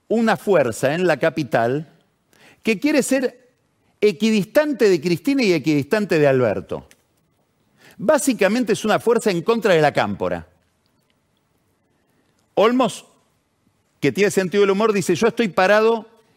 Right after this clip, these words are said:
en Avenida de Mayo y nueve de Julio,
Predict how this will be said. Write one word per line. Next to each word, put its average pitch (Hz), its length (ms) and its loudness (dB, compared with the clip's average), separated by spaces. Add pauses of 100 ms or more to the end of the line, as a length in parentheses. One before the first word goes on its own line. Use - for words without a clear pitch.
(320)
en 170 180 0
Avenida 190 380 2
de 208 60 2
Mayo 214 240 0
y 190 60 0
nueve 180 180 2
de 160 120 2
Julio, 95 580 -4